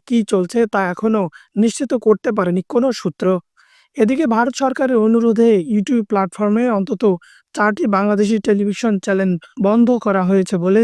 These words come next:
জানাচ্ছে বাংলাদেশের ফ্যাক্ট চেকিং সংস্থা ডিসমিস ল্যাব। তবে চারটির বাইরেও বেশ কয়েকটি গণমাধ্যমের YouTube চ্যানেল দেখা যাচ্ছে না বলে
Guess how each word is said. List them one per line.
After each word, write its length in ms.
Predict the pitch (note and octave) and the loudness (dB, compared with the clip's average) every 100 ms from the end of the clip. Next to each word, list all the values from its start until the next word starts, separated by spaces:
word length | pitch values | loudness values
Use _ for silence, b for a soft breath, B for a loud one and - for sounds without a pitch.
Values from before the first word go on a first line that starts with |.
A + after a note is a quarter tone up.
| G#3 | 2
জানাচ্ছে 400 | F3 E3+ - A#3 A#3 A#3 | -2 -4 -2 0 0 0
বাংলাদেশের 540 | F#3+ F#3 F#3+ G3 A3 F3+ - b b b - | -2 0 0 0 0 -2 -4 b b b -4
ফ্যাক্ট 260 | A3 G#3+ - | -2 -2 0
চেকিং 300 | G3 E3+ A#3 B3 A#3 | -2 2 2 2 -2
সংস্থা 420 | G#3+ G3+ F#3+ - A3 A#3+ b b - | -2 -2 -2 0 0 0 b b -6
ডিসমিস 640 | F#3 A#3+ B3+ F4+ G#3 F#3+ - | -2 0 0 0 2 2 0
ল্যাব। 160 | G3 F3+ - - _ _ _ | 0 0 -8 -20 _ _ _
তবে 180 | A3+ A#3 B3+ | -2 -2 0
চারটির 360 | A#3+ A#3 D4+ C#4 | -2 -2 0 0
বাইরেও 260 | A3 G#3 A#3 G#3+ | 2 2 2 4
বেশ 100 | G3+ - | 2 2
কয়েকটি 240 | G#3+ G3 G#3 | -2 0 0
গণমাধ্যমের 640 | F#3 F#3 F#3 E3+ G#3+ A3+ G3+ | 2 2 0 0 2 2 2
YouTube 300 | F#3 - A3 - | 0 -2 -6 -4
চ্যানেল 280 | G3 F#3 A3 A3 b b - | -2 2 0 -2 b b -6
দেখা 280 | F#3+ G3 A3+ | -4 0 0
যাচ্ছে 220 | G#3+ F3+ G3 | 0 -2 -4
না 80 | F#3 | -2
বলে 180 | F3+ G3 | 0 2